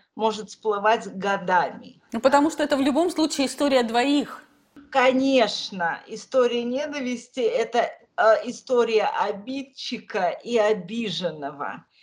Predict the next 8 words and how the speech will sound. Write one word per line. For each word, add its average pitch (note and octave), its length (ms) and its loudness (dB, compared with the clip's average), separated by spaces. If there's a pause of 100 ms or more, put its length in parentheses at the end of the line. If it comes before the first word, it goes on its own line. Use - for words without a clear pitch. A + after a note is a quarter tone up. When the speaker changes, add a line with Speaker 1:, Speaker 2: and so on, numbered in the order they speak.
(240)
Speaker 1:
И A#3 100 -8
Speaker 2:
Мгм. - 20 -8
Speaker 1:
пока A#3+ 480 2
обидчик G#3+ 840 -8
не G3+ 160 -10
скажет: G#3+ 580 -6
«Прости F#3+ 640 -8
меня», F#3+ 640 -4